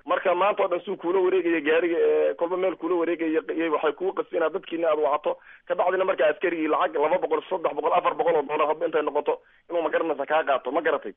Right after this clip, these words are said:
Daadiro, waxaan kaa codsanaynaa dhibaatada na haysata ee aanu kuu sheegaynayno, walaalo, waxaan kaa codsanaynaa inaad gaadhsiiso dowladda Soomaaliya iyo caalamkaba. Ee, midda kale, dowladda Soomaaliya waxaan jeclaan lahaa inay ka hadasho oo ma garanaysaa maanta iyadaanu magaceeda meel kasta aanu ku joognaa,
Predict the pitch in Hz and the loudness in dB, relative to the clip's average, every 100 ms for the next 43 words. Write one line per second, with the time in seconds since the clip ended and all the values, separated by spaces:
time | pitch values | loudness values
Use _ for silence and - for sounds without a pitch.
0 | 143 165 165 185 180 170 151 151 165 170 | -2 0 0 -4 0 0 0 -2 0 0
1 | 151 151 160 156 156 156 151 147 147 170 | -2 -6 -4 -2 -2 -2 0 0 0 -2
2 | 156 151 143 143 160 147 147 147 156 165 | -2 -2 -4 -6 -6 -4 -2 -4 -6 -6
3 | 165 160 151 147 143 151 147 143 139 139 | -4 -2 -2 -2 0 0 0 0 -2 -4
4 | 135 160 151 160 151 151 151 143 139 143 | -4 -2 -2 -4 -4 -2 -2 -2 -2 -4
5 | 135 139 135 151 151 139 143 147 147 147 | -4 -10 -6 -6 -4 -6 -6 -4 -2 -4
6 | 135 135 127 151 147 139 143 151 - _ | -4 -2 0 2 0 0 -2 -2 -4 _
7 | _ _ - 135 139 131 - _ 160 175 | _ _ -2 2 4 2 -2 _ -10 -4
8 | 160 160 151 156 165 156 151 160 160 147 | -2 -2 -2 -2 -2 -2 0 0 0 0
9 | 147 139 151 156 156 147 147 165 156 143 | 0 0 0 0 0 0 -2 -2 -2 -2
10 | 139 139 143 139 147 156 143 147 151 156 | -2 -2 -2 -2 -2 -2 -2 -2 -2 0
11 | 156 151 147 151 156 151 147 156 - 147 | 0 0 0 0 0 0 0 -2 -4 -6
12 | 147 143 143 151 156 151 156 | -4 -4 -8 -6 -6 -2 -2